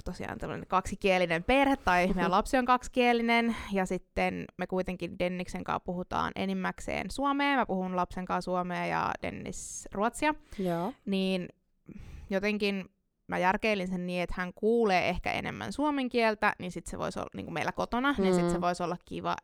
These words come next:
Speaker 1: että päiväkoti olisi ruotsinkielinen.
Speaker 2: Joo.
Speaker 1: Niin tota, se tukisi sitten sitä kielen kehitystä sieltä puolelta. Niin hän sit meni sinne.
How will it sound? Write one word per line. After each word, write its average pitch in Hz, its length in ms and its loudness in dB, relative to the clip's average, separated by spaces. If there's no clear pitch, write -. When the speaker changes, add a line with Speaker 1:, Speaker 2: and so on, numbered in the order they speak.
Speaker 1:
että - 260 -10
päiväkoti - 500 -4
olisi - 180 -10
ruotsinkielinen. 196 840 -2
Speaker 2:
Joo. 170 260 0
Speaker 1:
Niin 180 260 -2
tota, 180 520 0
se - 120 -8
tukisi - 340 -6
sitten - 420 -6
sitä 208 280 -2
kielen 190 360 -2
kehitystä 254 500 -2
sieltä 226 300 0
puolelta. 196 640 0
Niin 185 360 -2
hän 180 140 -2
sit 262 140 -8
meni 254 200 2
sinne. 202 360 0